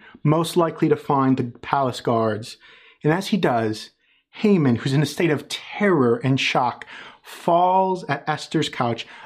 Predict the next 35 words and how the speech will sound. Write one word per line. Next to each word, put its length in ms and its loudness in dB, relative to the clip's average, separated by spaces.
begging 560 2
for 260 2
mercy. 600 -2
He 140 2
had 140 4
no 120 4
idea 480 4
Esther 500 0
was 260 0
Jewish, 540 0
but 80 -4
it 60 0
seems 400 2
his 140 -2
fate 280 -2
has 160 -2
already 400 0
been 180 -2
sealed. 540 -2
And 100 2
here 180 2
we 120 2
have 320 0
another 560 2
reversal. 840 -2
I 60 0
mean, 160 2
think 240 -2
back. 260 -2
What 200 0
started 480 0
all 240 0
of 120 -6
this 200 -2
mess? 460 -8